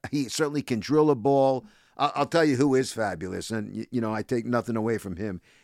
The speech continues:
Garrett Wilson is just a tremendous, listen, he was last year's Offensive Rookie of the Year, tremendous wide receiver. Tremendous wide receiver. And their defense,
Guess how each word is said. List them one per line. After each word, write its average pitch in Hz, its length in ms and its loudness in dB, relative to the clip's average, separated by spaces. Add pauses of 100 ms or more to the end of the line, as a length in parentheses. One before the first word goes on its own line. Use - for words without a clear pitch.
(120)
Garrett 131 360 4
Wilson 107 480 -2
is 90 300 -4
just - 320 -6
a 90 140 -6
tremendous, 95 840 -4
listen, 120 300 -2
he 95 100 -6
was 92 180 -6
last 117 280 -4
year's 107 240 -4
Offensive 101 480 -10
Rookie 98 320 -6
of 85 80 -10
the 85 80 -12
Year, 95 360 -10 (440)
tremendous 113 640 0
wide 98 240 -4
receiver. 71 500 -12 (1000)
Tremendous 104 480 -6
wide 82 240 -10
receiver. - 500 -18 (2250)
And 247 220 6
their 240 100 6
defense, 196 840 0